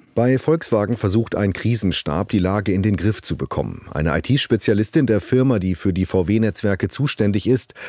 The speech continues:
hat die Lage ohne Umschweife auf den Punkt gebracht. Zitat: „Wir haben ein Riesenproblem.“ Dieses Riesenproblem sieht im Einzelnen so aus.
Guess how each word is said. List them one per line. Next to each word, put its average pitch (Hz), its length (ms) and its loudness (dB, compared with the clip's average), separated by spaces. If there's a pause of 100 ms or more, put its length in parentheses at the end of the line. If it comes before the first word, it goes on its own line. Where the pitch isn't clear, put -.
(200)
hat - 140 -8
die 90 60 -2
Lage 101 380 2
ohne 113 220 2
Umschweife 101 640 0
auf 95 160 -4
den 117 160 0
Punkt - 340 0
gebracht. 95 480 -2
Zitat: 107 500 -2 (280)
„Wir 90 160 0
haben 123 180 2
ein 113 140 2
Riesenproblem.“ 90 880 0 (640)
Dieses - 320 -2
Riesenproblem 131 680 2
sieht 123 200 0
im 110 80 2
Einzelnen 98 520 0
so 104 220 0
aus. 107 280 -2